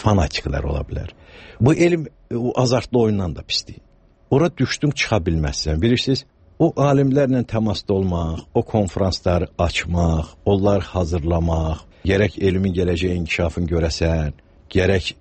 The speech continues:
öz mövqeyini müdafiə eləməyi bacarasan, gərək bir yerdə bir konsensusa gəlməyi bacarasan ki,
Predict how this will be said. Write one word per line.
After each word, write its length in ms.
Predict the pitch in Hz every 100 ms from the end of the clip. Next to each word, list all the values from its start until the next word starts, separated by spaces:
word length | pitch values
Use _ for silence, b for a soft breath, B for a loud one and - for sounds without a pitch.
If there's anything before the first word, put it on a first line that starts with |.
| -
öz 220 | 92 76
mövqeyini 560 | 87 87 69 85 87 92
müdafiə 460 | 82 85 80 90
eləməyi 380 | 85 82 85 80
bacarasan, 720 | 80 78 82 78 - 80 78 73
gərək 320 | 98 101 -
bir 160 | 98 85
yerdə 240 | 85 80 87
bir 120 | 80
konsensusa 680 | - 92 82 - 92 - 87
gəlməyi 520 | 73 85 82 85 82
bacarasan 580 | 82 78 80 82 85 76
ki, 140 | -